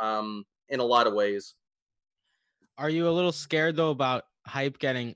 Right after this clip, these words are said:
Speaker 2: a little too crazy? Like, for instance, last season when Darrell Henderson just out of nowhere, like,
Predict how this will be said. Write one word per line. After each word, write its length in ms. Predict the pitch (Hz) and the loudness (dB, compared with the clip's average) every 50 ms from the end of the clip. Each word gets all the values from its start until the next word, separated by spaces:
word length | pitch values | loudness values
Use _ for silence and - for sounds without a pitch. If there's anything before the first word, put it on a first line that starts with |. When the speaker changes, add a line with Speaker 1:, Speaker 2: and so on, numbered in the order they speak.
| _ - | _ -10
Speaker 2:
a 80 | 120 | -8
little 240 | 127 127 127 123 120 | -6 -6 -4 -6 -6
too 200 | - - 139 139 - | -6 -6 -6 -6 -4
crazy? 340 | - 143 135 135 135 143 | -2 -2 -2 -2 -2 -2
Like, 220 | 123 127 127 123 - | -2 -2 -2 -4 -4
for 160 | - 143 131 | -4 -4 -4
instance, 340 | 131 123 - 139 123 - - | -4 -4 -4 -6 -6 -6 -4
last 340 | 131 135 131 131 131 - - | -4 -2 -2 -2 -4 -6 -8
season 360 | 131 127 123 110 107 104 107 | -8 -8 -8 -8 -8 -10 -10
when 120 | 110 107 | -10 -8
Darrell 320 | 104 120 120 123 127 120 117 | -6 -4 -2 -2 -2 -4 -4
Henderson 680 | 107 131 135 143 135 120 113 - - 117 107 101 98 - _ _ _ _ _ _ _ - | -4 -4 -4 -4 -4 -6 -8 -8 -10 -10 -10 -10 -14 -16 _ _ _ _ _ _ _ -10
just 180 | - 135 - - | -10 -8 -4 -4
out 140 | 135 127 | -2 -2
of 80 | 127 127 | -2 -4
nowhere, 300 | 127 127 127 127 131 127 | -4 -4 -2 -2 -2 -4
like, 240 | 117 117 117 107 | -4 -6 -6 -8